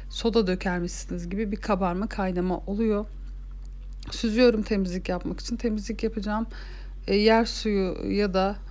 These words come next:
yer kovası, cam kovası, e, toz kovası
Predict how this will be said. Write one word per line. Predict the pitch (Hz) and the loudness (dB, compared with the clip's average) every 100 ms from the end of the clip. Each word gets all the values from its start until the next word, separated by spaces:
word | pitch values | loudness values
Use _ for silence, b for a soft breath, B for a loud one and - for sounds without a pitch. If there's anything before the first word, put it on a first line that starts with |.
| - - | -10 -2
yer | 196 208 208 | 4 4 4
kovası, | 190 175 185 180 | 0 -2 -2 2
cam | 190 214 | 4 2
kovası, | - 208 190 - 160 160 B B B B B B - | 0 0 -2 -2 -4 -4 B B B B B B -6
e, | 180 185 180 180 180 - | -4 -2 0 -2 -4 -4
toz | 202 214 - | 0 0 4
kovası | 240 202 190 - 165 165 | 4 6 2 0 0 0